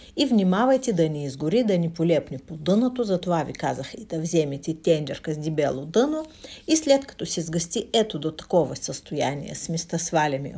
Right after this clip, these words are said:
от огъня и прехвърляме в друга купичка. Погледнете тенджерката ми, няма нищо изгоряло на дъното.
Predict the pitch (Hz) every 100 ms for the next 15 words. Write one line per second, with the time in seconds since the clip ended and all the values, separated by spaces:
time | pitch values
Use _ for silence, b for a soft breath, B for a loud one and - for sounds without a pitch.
0 | 151 - - 226 294 294 302 302 B B
1 | B 311 254 240 - 262 254 190 170 147
2 | 180 151 131 - 240 240 302 - 330 330
3 | B B - 208 185 156 151 139 123 -
4 | 220 269 277 - - 285 247 175 143 147
5 | 185 254 - 262 254 254 254 240 240 226
6 | 208 226 220 214 226